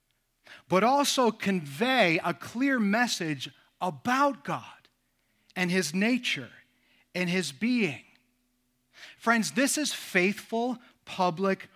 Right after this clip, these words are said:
worship if a church accomplishes this when it gathers. And if it is, if it does, it will produce conviction. It will produce confession.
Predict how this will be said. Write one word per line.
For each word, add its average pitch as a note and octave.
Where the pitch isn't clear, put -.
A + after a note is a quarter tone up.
worship G3+
if F#3+
a E3+
church -
accomplishes E3+
this C3
when D#3
it D#3+
gathers. -
And E3
if A#3+
it D4+
is, G#3+
if F3
it C4+
does, F#3
it A#3
will B3+
produce A#3+
conviction. -
It A#3
will B3+
produce A#3
confession. A3